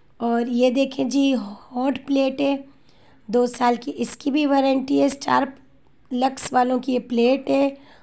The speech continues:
और बहुत ज़बरदस्त है, बहुत ही अच्छा आइटम है। और इस वक्त ये मार्केट में आसानी से हर मार्केट में आपको मिल जाएगी। और अगर आप बाय करना चाहते हैं तो इसे ज़रूर कीजिएगा,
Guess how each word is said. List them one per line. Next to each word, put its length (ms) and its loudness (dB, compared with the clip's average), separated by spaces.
और 140 -2
बहुत 320 0
ज़बरदस्त 720 0
है, 200 2
बहुत 380 -4
ही 100 -6
अच्छा 460 -6
आइटम 420 2
है। 140 0
और 180 -2
इस 440 -10
वक्त 180 -2
ये 140 2
मार्केट 600 -2
में 220 2
आसानी 600 0
से 240 -4
हर 260 0
मार्केट 520 -2
में 100 2
आपको 300 -2
मिल 240 0
जाएगी। 540 -2
और 200 -4
अगर 240 -2
आप 160 -4
बाय 240 -2
करना 400 0
चाहते 440 -2
हैं 280 4
तो 120 -4
इसे 200 -6
ज़रूर 360 0
कीजिएगा, 600 2